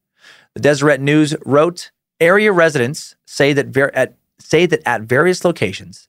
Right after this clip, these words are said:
and at times they have witnessed the flight of an awesome dome-shaped unidentified flying object with intense lights."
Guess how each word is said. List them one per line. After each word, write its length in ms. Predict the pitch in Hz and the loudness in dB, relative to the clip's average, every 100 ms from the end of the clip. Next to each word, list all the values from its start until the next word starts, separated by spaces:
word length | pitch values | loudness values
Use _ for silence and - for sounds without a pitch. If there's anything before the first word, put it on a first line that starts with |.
| _ | _
and 100 | 110 | -4
at 120 | 110 - | -4 -6
times 580 | - 160 98 110 - _ _ _ _ | -2 0 -2 -8 -16 _ _ _ _
they 60 | 165 | -2
have 120 | 123 | 0
witnessed 360 | 117 165 160 - | 0 0 -2 -4
the 60 | |
flight 380 | - - 147 185 - | -8 0 0 0 -4
of 100 | 117 | -8
an 80 | - | -2
awesome 480 | 131 156 - 175 151 | 0 0 -2 -4 0
dome-shaped 720 | 147 147 151 147 147 139 - | 0 0 -2 -2 0 0 -2
unidentified 720 | 123 131 127 123 123 117 113 | -2 0 0 0 0 -2 -2
flying 260 | 120 113 110 | -2 0 -2
object 320 | 101 98 - _ | -2 -6 -10 _
with 160 | 117 107 | -6 -6
intense 480 | 101 - 120 117 | -10 -6 -6 -4
lights." 440 | 113 101 - - | -4 -4 -6 -20